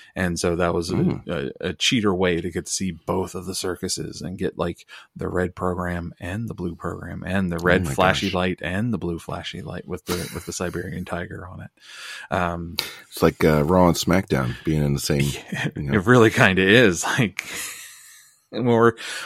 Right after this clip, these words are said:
Speaker 1: or like in, when Monday Night Raw and Nitro were both in Norfolk the same week, you know?
Speaker 2: Yeah. <laughs> Yeah.
Speaker 1: So it was, um, that place is not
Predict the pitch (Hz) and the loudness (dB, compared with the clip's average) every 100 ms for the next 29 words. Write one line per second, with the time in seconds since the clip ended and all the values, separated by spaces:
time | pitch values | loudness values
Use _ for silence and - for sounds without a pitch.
0 | - 117 113 110 107 101 101 98 - 120 | -2 6 6 8 6 4 -2 -12 -8 0
1 | 107 101 98 98 92 107 98 95 92 110 | 2 4 4 2 2 2 2 2 0 4
2 | 104 110 101 98 92 104 107 92 87 95 | 4 6 4 2 6 6 8 4 2 2
3 | 101 95 82 80 - 101 95 98 87 90 | 2 0 0 -2 0 2 2 0 0 0
4 | 95 - 76 - - 85 82 80 80 - | 0 -2 -6 -8 -8 -6 -6 -6 -8 -10
5 | _ 82 80 78 - _ _ _ _ _ | _ -10 -8 -10 -12 _ _ _ _ _
6 | _ 85 76 71 - 120 120 110 - - | _ -2 -2 -2 0 0 0 -6 -6 -10
7 | _ 110 - _ - - - - 85 80 | _ -6 -6 _ -14 -12 -14 -4 0 0
8 | 78 - 107 95 92 - 123 113 110 107 | -2 -4 2 2 2 2 0 2 2 2
9 | 104 98 95 95 - - _ 120 110 - | 4 2 0 -4 -8 -20 _ 2 2 4
10 | 131 123 - - - _ - _ _ _ | 6 6 2 -2 -8 _ -20 _ _ _
11 | _ _ - 120 123 120 120 127 123 113 | _ _ 2 4 6 6 6 4 2 0
12 | 113 - - - _ 123 107 104 98 101 | -4 -4 -6 -10 _ 2 4 4 4 4
13 | 101 - - - | 4 2 -2 -12